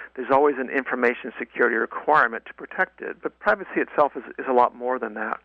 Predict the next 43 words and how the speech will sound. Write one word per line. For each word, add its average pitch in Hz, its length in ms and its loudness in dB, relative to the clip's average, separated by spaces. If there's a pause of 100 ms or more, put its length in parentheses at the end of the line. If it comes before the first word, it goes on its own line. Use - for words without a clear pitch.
(640)
Uh, 143 180 -6
these 139 220 -2
privacy 170 340 2
laws 139 320 4
typically 135 300 -12
have 131 160 0
di-, 147 60 4 (120)
different 151 240 -2
principles. - 680 -10 (280)
Uh, - 240 -10
the - 100 -8
right 139 320 4
of, 123 160 0 (540)
of 123 100 -4
notice. 131 460 4 (360)
Um, 127 280 0
how 143 220 4
is 135 100 -4
my, 123 280 4 (180)
how 143 160 2
is 135 80 -2
my 123 160 2
data 131 280 0
that 123 140 0
you've 123 120 -12
collected 135 360 -2
from 123 120 -2
me 117 80 -2
going 120 240 0
to - 100 -18
be 113 120 -10
used? 113 480 -4 (880)
Uh, 117 340 0
a 120 40 4
right 127 220 2
of 117 80 -6 (160)
consent 139 560 -2 (180)
that 117 300 0 (200)
I 113 380 0 (160)
want 123 380 -2
to 139 40 -14
be 120 220 -4
able 117 400 2